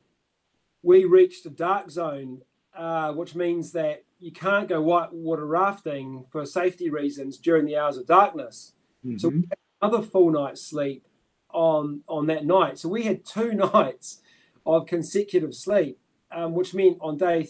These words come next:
Speaker 1: the morning of day three and again on the morning of day four, uh, we were, we were all, I'd almost say we were fully recovered again, um, from what we had done up until that point.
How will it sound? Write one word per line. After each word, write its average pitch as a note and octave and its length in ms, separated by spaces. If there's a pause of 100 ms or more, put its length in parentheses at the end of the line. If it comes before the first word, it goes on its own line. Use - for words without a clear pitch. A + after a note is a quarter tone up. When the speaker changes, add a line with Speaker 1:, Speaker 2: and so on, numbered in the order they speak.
(140)
Speaker 1:
the F3 60
morning G3+ 280
of E3 80
day D3+ 160
three F3 480
and D3+ 100
again F#3+ 560
on D#3 200
the D3 80
morning E3+ 300
of C#3+ 100
day D3+ 220 (140)
four, A3 420 (880)
uh, E3+ 80
we G#3 200
were, C4+ 160
we B3+ 240
were A3+ 220 (640)
all, C4 320
I'd A#3 180
almost C4 380
say A3 180
we G#3 160
were F#3+ 100
fully G#3+ 440
recovered G3 480
again, C#3 360 (200)
um, E3+ 540
from F#3 240
what F3+ 200
we F3+ 120
had D#3+ 140
done F#3 300
up D#3+ 160
until D3+ 260
that F#3+ 200
point. G3 340